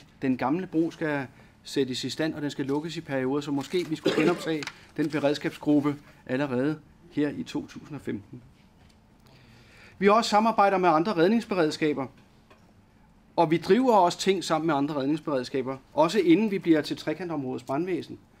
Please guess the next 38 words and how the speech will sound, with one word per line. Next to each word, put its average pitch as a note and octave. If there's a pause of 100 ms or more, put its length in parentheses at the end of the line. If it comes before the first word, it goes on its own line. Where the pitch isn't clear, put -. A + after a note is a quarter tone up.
(340)
Vores E3
båd, G#3 (600)
som D#3+
vi D3+
har G3 (340)
sammen -
med F#3+
Fredericia, F3 (600)
har D3+
senest F#3
været F3
afsted F#3+
her F#3+
den F3
første F3
januar, F#3+ (360)
hvor D#3
politiet G#3+ (300)
havde D#3+
brug G3
for E3 (260)
et D3+
lift - (600)
ud F3+
til F3
en, D#3
øh, C#3
båd, E3
der E3
lå D#3
ude, D3+
en D#3+
coaster, E3+
der D#3
lå C#3+
ude D3
ved D#3 (260)
Fanø, E3+